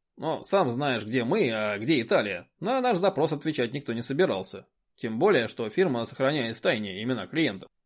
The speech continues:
Самые задрипанные туфлишки этой фирмы стоят восемьсот евро. А через два дня обнаружились и родственники покойного. Вчера после обеда приехали и забрали тело для захоронения.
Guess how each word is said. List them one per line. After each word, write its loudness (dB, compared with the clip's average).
Самые 4
задрипанные 4
туфлишки 2
этой -2
фирмы 0
стоят 0
восемьсот 0
евро. 0
А -2
через 2
два 4
дня 4
обнаружились 4
и 2
родственники 0
покойного. -2
Вчера 2
после -2
обеда 0
приехали -2
и -4
забрали 0
тело -2
для -8
захоронения. -4